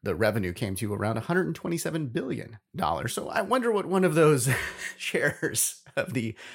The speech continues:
original thousand shares w-, would be worth, uh, these days. Well, you know, with the F one fifty Lightning, uh, making news lately, I, I'm, I'm certain that those share whatever, uh, you have right now, whatever you paid for those,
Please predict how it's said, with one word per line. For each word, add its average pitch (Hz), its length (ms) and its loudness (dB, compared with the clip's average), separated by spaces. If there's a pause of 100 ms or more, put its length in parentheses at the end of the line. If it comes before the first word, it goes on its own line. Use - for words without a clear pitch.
(120)
original 143 560 4 (280)
thousand 120 320 6
shares 98 440 2
w-, 98 360 -2
would 107 140 0
be 92 100 -2
worth, 90 360 -2
uh, - 120 -10 (120)
these 95 280 -4
days. 62 260 -6 (320)
Well, 113 280 4
you 127 100 2
know, 120 100 4
with 120 120 2
the 143 120 0
F 160 220 6
one 123 220 2
fifty 190 500 2
Lightning, 120 920 0
uh, 85 240 -4
making 92 360 -6
news 92 360 -4
lately, 107 400 -2
I, 110 200 -4
I'm, 107 280 0
I'm 117 100 -2
certain 135 340 -2
that 120 140 -4
those 127 160 -2
share 120 460 0
whatever, 120 640 -2
uh, 82 200 -4
you 90 120 -10
have - 200 -8
right 65 180 -4
now, 82 200 -4
whatever 113 240 -2
you 78 100 -2
paid 85 260 0
for 90 120 -6
those, 90 240 2